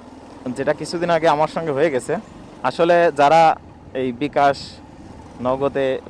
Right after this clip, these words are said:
প্রতারণা করে, এরা কিন্তু, আহ, নতুন নতুন, আহ, সিস্টেম আবিষ্কার করে। অর্থাৎ আপনাকে এমনভাবে ওরা প্রতারণা করবে যে আপনি বুঝতেই পারবেন না, মানে অবাক হয়ে যাবেন। যেমন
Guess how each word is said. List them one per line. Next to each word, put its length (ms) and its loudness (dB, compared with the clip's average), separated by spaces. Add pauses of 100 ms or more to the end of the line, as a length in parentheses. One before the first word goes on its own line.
প্রতারণা 400 -2
করে, 300 0
এরা 180 2
কিন্তু, 600 -4 (520)
আহ, 580 0 (360)
নতুন 420 -4
নতুন, 360 -2 (560)
আহ, 120 -6 (100)
সিস্টেম 300 -6
আবিষ্কার 400 -2
করে। 200 -8 (180)
অর্থাৎ 300 -4 (1160)
আপনাকে 380 -4
এমনভাবে 580 -2
ওরা 440 2 (200)
প্রতারণা 420 -2
করবে 340 -2
যে 80 -4
আপনি 180 -4
বুঝতেই 420 -2
পারবেন 280 0
না, 200 -10 (1120)
মানে 600 -2 (600)
অবাক 320 4
হয়ে 180 2
যাবেন। 260 -4 (280)
যেমন 280 -2